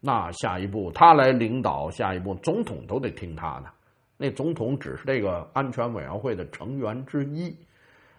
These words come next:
啊，加里巴夫啊、阿拉戈齐都是其中的一个成员，那他是主席啊，你都得听他的了。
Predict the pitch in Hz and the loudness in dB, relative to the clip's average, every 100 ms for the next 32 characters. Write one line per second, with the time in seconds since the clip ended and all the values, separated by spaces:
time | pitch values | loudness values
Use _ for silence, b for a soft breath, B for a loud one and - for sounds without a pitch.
0 | b - 71 123 113 104 113 110 120 113 | b -14 -2 0 0 2 2 2 -2 -2
1 | 85 117 113 117 107 - 87 110 131 104 | 0 0 -2 -2 -2 -4 -8 -4 -4 -4
2 | 95 - - - 131 156 143 110 107 131 | -10 -14 -12 -6 -4 -4 -4 -4 -4 -4
3 | - - 92 151 80 - - 123 - 165 | -6 -8 -6 -4 -6 -10 -6 -6 -2 -2
4 | 160 - 71 73 73 78 160 160 104 - | -2 -6 -8 -10 -8 -6 -6 -8 -4 -4
5 | - 87 139 139 - 147 95 | -4 -6 -8 -4 -2 -2 -4